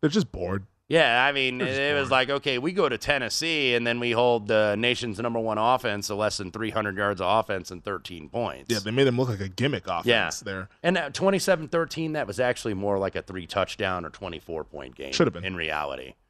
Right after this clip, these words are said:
Speaker 1: The, the issue with Hooker for the Heisman is that there's a very, very, very, very, very good chance that he will not be playing on Conference Championship Saturday, since Georgia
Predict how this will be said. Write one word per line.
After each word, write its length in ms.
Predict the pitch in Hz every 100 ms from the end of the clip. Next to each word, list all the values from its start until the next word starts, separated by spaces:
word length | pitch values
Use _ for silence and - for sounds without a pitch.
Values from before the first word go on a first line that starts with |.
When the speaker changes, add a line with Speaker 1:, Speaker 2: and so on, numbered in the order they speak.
| _ _ _ _ _
Speaker 1:
The, 120 | 185 -
the 240 | 160 165
issue 260 | 185 - 269
with 160 | 202 131
Hooker 340 | - 127 170
for 140 | 165 139
the 100 | 113
Heisman 580 | 110 107 113 135 143 160 - _ _ _ _
is 200 | 113 107
that 340 | 110 120 110 - _ _
there's 180 | 123 117
a 60 |
very, 460 | 110 95 131 135 131
very, 300 | 123 123 117
very, 280 | 110 117 113
very, 280 | 107 110 104
very 480 | 101 226 226 139 107
good 300 | 98 139 147
chance 640 | - 113 95 95 - - - _ _ _ _
that 140 | 110 104
he 80 |
will 140 | 127 113
not 200 | 120 117
be 60 | 117
playing 400 | - 120 117 120
on 100 | 104
Conference 340 | - 117 113
Championship 440 | - 117 110 101 104
Saturday, 360 | 117 110 120 120
since 200 | 127 101
Georgia 500 | 127 117 113 131